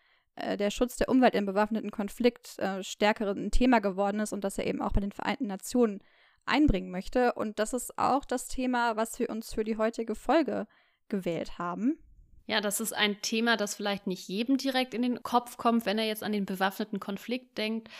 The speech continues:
Speaker 2: Aber auch in Deutschland gibt es eigentlich regelmäßig Momente, wo wir damit in Berührung kommen, dass Konflikte auch für die Umwelt Folgen haben kann.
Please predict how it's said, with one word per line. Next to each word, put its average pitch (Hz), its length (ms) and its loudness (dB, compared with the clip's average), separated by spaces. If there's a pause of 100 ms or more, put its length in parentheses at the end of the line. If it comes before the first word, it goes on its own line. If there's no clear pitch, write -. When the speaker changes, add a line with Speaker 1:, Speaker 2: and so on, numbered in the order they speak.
(260)
Speaker 2:
Aber 185 240 2
auch 214 100 0
in 214 100 2
Deutschland 202 580 0 (240)
gibt - 220 -8
es 202 120 -8
eigentlich 190 400 -6
regelmäßig 196 1000 0 (220)
Momente, 196 540 2
wo 190 140 -4
wir 185 60 2
damit 190 240 2
in 196 100 -2
Berührung 202 500 0
kommen, 196 320 0
dass 185 240 0
Konflikte 214 560 -2
auch 175 80 -2
für - 140 -12
die 190 100 -4
Umwelt 190 560 0 (220)
Folgen 214 420 4
haben 175 300 0
kann. 196 340 -4